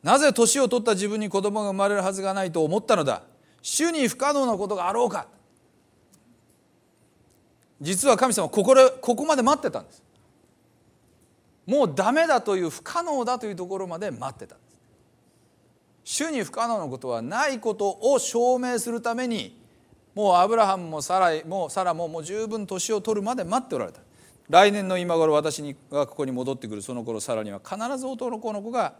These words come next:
生まれている」と言ってですね。そして次の二十一章で、えー、その後またいろいろあるんですけど、二十一章で息子イサクが与えられる。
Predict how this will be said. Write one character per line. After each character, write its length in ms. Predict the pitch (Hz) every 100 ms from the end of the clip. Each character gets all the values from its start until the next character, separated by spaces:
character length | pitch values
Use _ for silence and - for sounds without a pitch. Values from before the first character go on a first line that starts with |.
| -
生 60 | 127
ま 120 | 127
れ 120 | 101
て 100 | 104
い 60 | 92
る」 60 | 95
と 80 | 90
言 40 |
っ 40 | -
て 100 | -
で 100 | -
す 60 |
ね。 180 | 208 240 - - - - -
そ 60 | 220
し 20 |
て 100 | 214
次 220 | - 202 185
の 80 |
二 140 | 156 147
十 180 | 131 117
一 60 |
章 420 | - - 101 95 - _ _ -
で、 380 | 180 175 - _ - - _ _ -
え 100 | 120
ー、 20 |
そ 100 | 160
の 60 | 170
後 120 | 147
ま 100 | 131
た 60 | 120
い 40 |
ろ 100 | 120
い 20 |
ろ 80 | 135
あ 60 | 147
る 60 |
ん 40 | 113
で 40 |
す 60 | 104
け 80 |
ど、 60 | 131
二 120 | 139
十 120 | 127 127
一 80 |
章 260 | 117 - 113
で 320 | 196 220 - - _ _ _ -
息 180 | 127 -
子 120 | 117
イ 40 |
サ 140 | 107 95
ク 100 | 95
が 100 | -
与 140 | -
え 40 | -
ら 80 |
れ 60 |
る。 0 | -